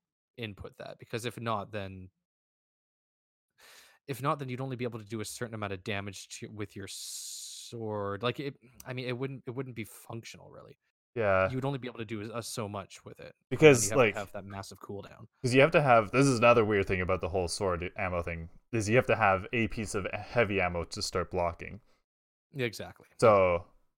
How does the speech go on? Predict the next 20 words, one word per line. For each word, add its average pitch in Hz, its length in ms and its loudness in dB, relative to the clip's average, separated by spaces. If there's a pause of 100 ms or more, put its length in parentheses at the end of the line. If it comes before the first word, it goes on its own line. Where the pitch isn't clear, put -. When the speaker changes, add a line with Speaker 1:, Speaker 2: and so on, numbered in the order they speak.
(440)
Speaker 2:
if 110 120 -2
you 107 100 0
pick 123 200 2
up, 101 120 2
I 92 80 -2
assume 95 260 -2
if 90 80 -6
you 95 80 -6
pick 98 160 -2
up 90 140 -2
heavy 92 300 2
ammo 87 280 0
in 82 280 -6
Crucible, 101 380 -2
you'll 87 160 0
be 87 120 -4
able 85 200 -6
to - 80 -14
start - 280 -4
blocking. 85 560 -4